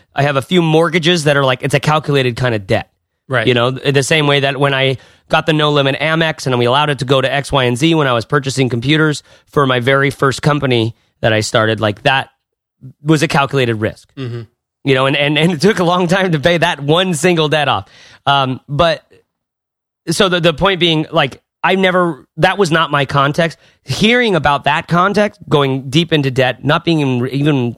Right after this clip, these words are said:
Speaker 1: really to be able to see that you're, it's happening,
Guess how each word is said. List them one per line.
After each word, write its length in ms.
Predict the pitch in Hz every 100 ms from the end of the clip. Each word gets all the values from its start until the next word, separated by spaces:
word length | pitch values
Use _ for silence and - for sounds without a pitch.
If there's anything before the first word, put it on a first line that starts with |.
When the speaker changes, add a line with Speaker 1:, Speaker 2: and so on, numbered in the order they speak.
| _
Speaker 1:
really 260 | 135 135 120
to 200 | - -
be 80 | 123
able 140 | 123
to 80 | 101
see 480 | - - 123 123 131
that 160 | 123 -
you're, 120 | 110
it's 180 | 120 -
happening, 460 | 120 127 165 170